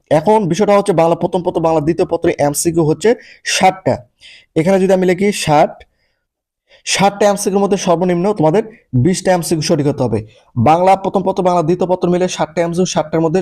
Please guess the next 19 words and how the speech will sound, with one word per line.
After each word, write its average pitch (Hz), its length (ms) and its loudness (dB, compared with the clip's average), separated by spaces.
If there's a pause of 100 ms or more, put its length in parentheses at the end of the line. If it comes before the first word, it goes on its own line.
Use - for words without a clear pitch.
(100)
সর্বনিম্ন 160 360 -2 (100)
বিশটা 156 200 -2
এমসিকিউ 160 360 -4
সঠিক 160 220 -2
হলে 190 120 0 (440)
তোমরা 165 260 2
বাংলা 165 240 2
প্রথম 165 180 -2
পত্র, 165 220 -4
বাংলা 147 180 0
দ্বিতীয় 160 200 -2
পত্র 165 120 -4 (120)
এমসিকিউতে 147 440 -4
পাস। 202 160 2 (540)
আর 151 160 4 (180)
এখানে 196 300 0 (380)
তোমাদের 156 220 2 (120)
লিখিত 208 320 0
হচ্ছে 208 180 -2